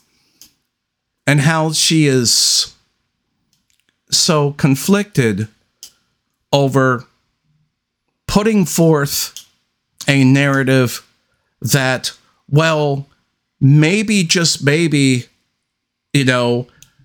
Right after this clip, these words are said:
the current contemporary society of white people actually have nothing to fucking do with something that happened two hundred years ago,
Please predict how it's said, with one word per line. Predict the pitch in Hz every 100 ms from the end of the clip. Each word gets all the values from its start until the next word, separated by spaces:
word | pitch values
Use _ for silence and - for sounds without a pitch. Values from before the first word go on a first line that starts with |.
| _ _ _ _
the | 135 147 139
current | - - 196 165 - -
contemporary | 156 135 131 196 190 190 151 139 135 135
society | - 131 131 - 139 135 131
of | 120 117
white | 131 147 147
people | - 131 127 123 127 123 117 _ _ _ _ _ _
actually | 156 170 180 - 165 156
have | 135 120 107 - _ -
nothing | 123 156 214 254 - 143 123 107
to | 120
fucking | - 165 151 - 123 113
do | 156 156 135
with | 127 120 113
something | - - 135 135 123
that | 113
happened | 107 117 117 131 110
two | - 135
hundred | 127 123 113
years | 123 147 165
ago, | 135 101 107 104 131